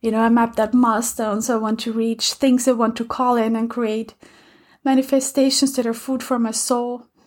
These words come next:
and fuel for me to show up powerfully for my purpose and calling. And I'm also setting things into motion that there is basically only way forward and forward towards my ultimate dreams and the, the horizon that I wish to call my reality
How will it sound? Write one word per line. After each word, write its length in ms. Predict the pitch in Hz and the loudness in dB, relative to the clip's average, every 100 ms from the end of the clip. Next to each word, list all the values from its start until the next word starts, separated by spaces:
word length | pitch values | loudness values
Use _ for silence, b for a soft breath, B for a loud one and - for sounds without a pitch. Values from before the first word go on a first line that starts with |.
| b b b b b b b _ _ | b b b b b b b _ _
and 180 | 240 240 | 0 0
fuel 240 | - 277 277 | 0 0 2
for 160 | 277 | 4
me 140 | 254 233 | 2 2
to 80 | |
show 320 | 233 - 262 233 | -2 0 2 2
up 120 | 226 | -2
powerfully 540 | - 262 233 233 254 | -2 0 0 -2 -6
for 160 | 233 247 | -4 -6
my 140 | 220 | -6
purpose 440 | 226 240 233 233 233 | -8 -8 -6 -6 -4
and 120 | 233 | -4
calling. 560 | - 240 226 220 233 - _ _ _ _ B B B - | -2 0 0 -2 -4 -8 _ _ _ _ B B B 0
And 80 | 277 | 4
I'm 120 | 269 | 4
also 240 | 302 269 | 4 2
setting 340 | 254 262 247 247 | 2 2 0 -2
things 220 | 240 - | -2 0
into 160 | 233 | 0
motion 340 | 226 220 240 254 | 2 2 2 2
that 140 | 233 | 2
there 140 | 226 226 | 0 0
is 120 | 226 | 2
basically 400 | 233 233 233 226 | 0 0 0 0
only 220 | 214 214 | 2 2
way 180 | 220 226 | 2 0
forward 540 | 226 214 226 254 240 - | -2 -4 -2 -4 -4 -6
and 180 | 226 220 | -6 -2
forward 380 | 254 240 226 226 | 0 0 0 -2
towards 320 | 233 240 - | -4 0 0
my 100 | 240 | 2
ultimate 360 | 233 233 226 - | 2 0 -4 -2
dreams 500 | 269 247 226 - - _ - | 0 2 2 -2 -10 _ -2
and 180 | 220 233 | -2 2
the, 240 | 220 233 B B B B B B - | 0 0 B B B B B B -6
the 80 | 233 | -4
horizon 500 | 254 294 294 285 254 | 0 4 4 4 2
that 120 | 240 | 2
I 40 | |
wish 240 | 226 247 - | -2 -2 -2
to 100 | 240 | -6
call 220 | - 233 | 0 2
my 160 | 226 226 | 2 0
reality 600 | 220 220 240 233 220 | -2 -2 -4 -6 -10